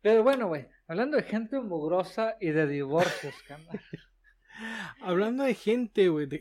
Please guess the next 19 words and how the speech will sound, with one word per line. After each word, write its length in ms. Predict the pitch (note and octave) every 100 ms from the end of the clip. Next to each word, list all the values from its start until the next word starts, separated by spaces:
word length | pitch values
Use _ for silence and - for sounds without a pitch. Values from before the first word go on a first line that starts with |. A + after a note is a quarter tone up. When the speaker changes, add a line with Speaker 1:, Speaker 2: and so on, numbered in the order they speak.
| G3
Speaker 2:
fíjate, 420 | A3+ A3+ F#3 D#3 - -
totalmente 520 | F#3 E3 G3+ A3 A3
de 60 | A3+
acuerdo 260 | E3+ F#3 G3
contigo, 340 | E3 - D#3
de 100 | D3+
gente 360 | - F#3 - A#3
mugrosa 800 | G#3+ D#3 C#3 F3 F#3+ - A#3+ - _ _ _ -
y 80 |
de 100 | D#3
divorcios, 600 | D#3 C#3+ E3+ E3 - D3+
güey. 180 | B2+ B2 - - - - -
Hay 240 | C4 D#4+
un 140 | E4
carnal, 600 | D4+ C#4+ C4+ C4 E3 F#3 _ _ _ - - -
hay 180 | - G3+
un 140 | G#3
carnal, 520 | F#3+ G3 G3 F3+ D3+
güey, 220 | C3+ C#3+